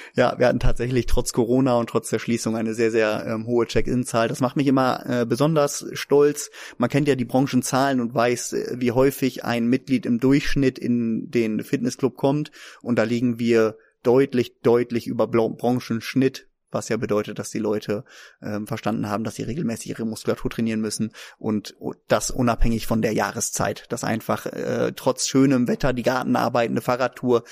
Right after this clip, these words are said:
und der Spaziergang mit dem Hund einfach nicht ausreicht, sondern wenn man kein Muskeltraining macht regelmäßig, setzt man einfach seine Gesundheit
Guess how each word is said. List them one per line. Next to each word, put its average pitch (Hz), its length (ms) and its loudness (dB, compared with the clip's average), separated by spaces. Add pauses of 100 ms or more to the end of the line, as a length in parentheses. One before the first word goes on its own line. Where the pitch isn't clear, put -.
(160)
und 117 120 -2
der 120 60 4
Spaziergang 123 500 0
mit 127 80 2
dem 123 120 -2
Hund 131 200 2
einfach 117 400 -2 (340)
nicht 135 480 2
ausreicht, 120 800 2
sondern 117 500 0
wenn 117 120 0
man 113 380 -2
kein 120 240 -2
Muskeltraining 113 920 -2
macht 120 340 0
regelmäßig, 110 580 -2
setzt - 220 -4
man - 100 0
einfach 104 240 -4
seine 113 200 -2
Gesundheit 120 500 -2